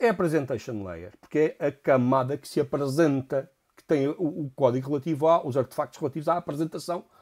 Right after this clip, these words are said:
ao utilizador, neste caso é um utilizador. E o, a outra que é de domínio. Portanto, no fundo, isto que aqui está,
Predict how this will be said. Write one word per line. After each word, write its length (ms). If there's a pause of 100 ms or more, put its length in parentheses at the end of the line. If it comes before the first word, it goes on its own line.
(180)
ao 140
utilizador, 420
neste 220
caso 260
é 40
um 80
utilizador. 500 (560)
E 140
o, 120
a 160
outra 360
que 140
é 100
de 100
domínio. 460
Portanto, 380
no 120
fundo, 720
isto 260
que 80
aqui 160
está, 540